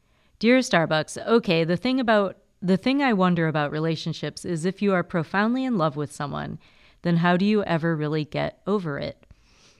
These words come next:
If it didn't work out, does that mean it was not true love? If it was true love, then why didn't it last? If you do get over it, then can't you get over anyone? Does that mean that all relationships are basically interchangeable?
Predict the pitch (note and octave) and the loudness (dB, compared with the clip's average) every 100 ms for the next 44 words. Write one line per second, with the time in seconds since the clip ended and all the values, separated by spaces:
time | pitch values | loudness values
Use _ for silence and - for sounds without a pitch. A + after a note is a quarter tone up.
0 | _ _ C#3+ F3+ A3+ B3 F#3+ F#3 - G3 | _ _ 2 4 4 4 4 2 2 0
1 | D#3+ E3+ D3+ E3 D#3 E3 E3 D3+ D#3 C3+ | 0 -2 -2 0 2 2 2 0 -4 -4
2 | D3+ D3+ D#3 - - - D#3+ C#3 C#3 F3+ | -4 -4 -4 -8 -10 -6 -4 -4 -4 -4
3 | C4+ - _ _ _ _ - E3+ G3 F#3 | -6 -12 _ _ _ _ -4 4 6 6
4 | - - E3 E3 C4+ F3 C#3+ D3 D3+ D3 | 0 -2 -2 0 0 -2 -2 -2 0 -2
5 | C#3 D3 C#3+ D3 C#3 D#3+ - - - - | -2 -4 -4 -6 -4 -4 -4 -8 -18 -20
6 | _ _ _ _ _ E3+ E3+ F#3 F#3 D#4+ | _ _ _ _ _ -2 2 2 2 0
7 | G#3+ E3+ E3 D3+ E3 D#3 - E3+ D#3+ F#3 | 2 0 0 0 -2 -2 -2 0 0 0
8 | F3 E3 E3+ E3 D#3 D#3 C#3+ D3 - D3+ | -2 0 -4 -2 -4 -4 -4 -6 -6 -4
9 | E3+ G#3+ A#3+ B3 A#3+ F3+ D3+ E3 D#3 E3 | -2 -2 -4 -4 -4 -4 -2 0 0 0
10 | E3 D#3 - D#3+ D#3+ D3+ D3+ D3 - D#3 | 2 0 -2 0 0 0 -4 -4 -4 -6
11 | E3 - D#3 C3+ D#3 D3 D#3+ D3+ D3+ - | -6 -6 -8 -6 -4 -4 -6 -6 -6 -4
12 | D#3+ D3+ - D3+ D3+ G3+ G3+ A3+ A#3+ | -6 -6 -6 -6 -6 -6 -6 -6 -6